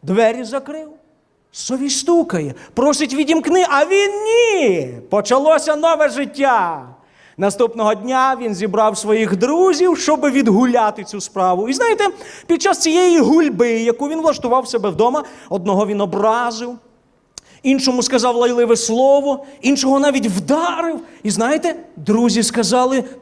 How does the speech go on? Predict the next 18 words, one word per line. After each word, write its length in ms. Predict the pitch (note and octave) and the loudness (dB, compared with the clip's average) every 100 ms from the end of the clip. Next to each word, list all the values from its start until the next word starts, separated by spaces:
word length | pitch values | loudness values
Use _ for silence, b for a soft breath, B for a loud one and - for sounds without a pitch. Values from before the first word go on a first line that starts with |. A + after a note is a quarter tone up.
| - | -4
"Так 220 | - G#3+ | -4 -2
не 100 | A3+ | -2
повинно 560 | C#4 B3 E4 F#4+ F4+ | 0 0 0 0 0
вести 460 | F4+ G4 G4+ - E4+ | 2 2 0 -2 -4
себе". 420 | - C4 F#3+ F#3+ B3 | -2 0 0 0 2
А 140 | C#4 | 0
він, 320 | F4+ G#4+ G#4 | 0 -4 -2
як 220 | F4+ F4+ | -2 -2
ні 100 | F#4 | -4
в 80 | F4+ | -6
чому 320 | - F4 D#4+ | -4 -2 0
не 100 | D4 | 0
бувало: 440 | C4 C#4 C4+ A#3+ - B | 0 2 4 2 -2 B
"Вам 220 | G3 B3+ C#4 | 0 0 2
не 80 | |
подобається? 680 | C#4+ E4 E4+ F4 E4 E4 C#4+ B B | -2 2 4 4 4 2 -4 B B
Забирайтеся 760 | C3 B3 C4+ C#4+ C#4 - C#4+ | -4 -2 2 2 0 0 2
геть". 400 | A#3+ B3 C#3+ - | 2 2 -2 -12